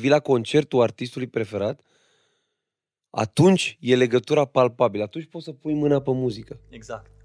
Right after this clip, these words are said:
Speaker 1: Mâna între ghilimele.
Speaker 2: Exact.
Speaker 1: Atunci pui mâna pe muzică. E acolo, în fața ta. Îl vezi, îl auzi,
Speaker 2: Te
Speaker 1: îl
Speaker 2: conectezi,
Speaker 1: simți, te
Speaker 2: exact.
Speaker 1: conectezi direct cu el. Aia, aia este... Aia, aia trebuie să înțeleagă oamenii. Concertul e cu totul altceva.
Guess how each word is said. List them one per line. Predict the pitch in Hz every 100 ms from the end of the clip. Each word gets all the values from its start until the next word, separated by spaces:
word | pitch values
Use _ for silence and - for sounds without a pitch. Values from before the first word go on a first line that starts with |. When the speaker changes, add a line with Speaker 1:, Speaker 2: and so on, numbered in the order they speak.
| -
Speaker 1:
Mâna | 127 139 170 170 170
între | 165 160
ghilimele. | 151 175 190 185 113 101
Speaker 2:
Exact. | 120 120 104 - -
Speaker 1:
Atunci | 127 127 220 -
pui | 240
mâna | 233 233 226
pe | 208
muzică. | 202 196 139 139 98 _ _ _ _ _ _ _ _
E | 139
acolo, | 151 - 196 185
în | 151
fața | - 165 160
ta. | - 117 - _ -
Îl | 123
vezi, | 110 117 165 160 - _ _ _
îl | - 104
auzi, | 104 110 156 147 - -
Speaker 2:
Te | -
Speaker 1:
îl |
Speaker 2:
conectezi, | 120 113 117 -
Speaker 1:
simți, | 147 151 113
te | 120
Speaker 2:
exact. | 117
Speaker 1:
conectezi | 135 127 123 165 165 127
direct | 135 151 -
cu | - 131
el. | 139 104 - _ - _ _ _ _ _
Aia, | - 127 147 143 -
aia | 165 202
este... | 190 175 - 175 160 - - _ _
Aia, | 139 180 -
aia | - 147 170
trebuie | 156 156
să | 156
înțeleagă | 143 143 131 113
oamenii. | 113 104 101
Concertul | - 113 117 - 165 147 123
e | 113
cu | - 117
totul | - 135 123 110
altceva. | 107 92 92 90